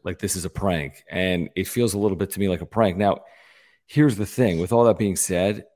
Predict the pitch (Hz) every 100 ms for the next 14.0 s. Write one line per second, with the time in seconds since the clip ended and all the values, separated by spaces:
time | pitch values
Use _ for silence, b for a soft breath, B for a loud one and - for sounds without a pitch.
0 | _ _ _ 123 _ - - _ _ _
1 | _ _ 101 120 104 82 92 90 90 87
2 | 87 82 - - - 87 80 71 _ -
3 | 95 98 104 90 85 78 - 87 - 92
4 | 82 - 85 80 - - 71 - 113 80
5 | 62 b b b b b b _ _ _
6 | _ _ - - _ _ _ 117 - -
7 | 123 120 71 53 - _ _ _ _ _
8 | _ _ _ - 98 101 90 76 - _
9 | _ _ - 90 - - 76 73 92 120
10 | 127 - _ - 101 - - - 117 117
11 | - 69 69 69 87 _ _ _ _ _
12 | _ 104 - 104 - 113 110 - - 101
13 | 80 82 107 - - 92 85 82 73 -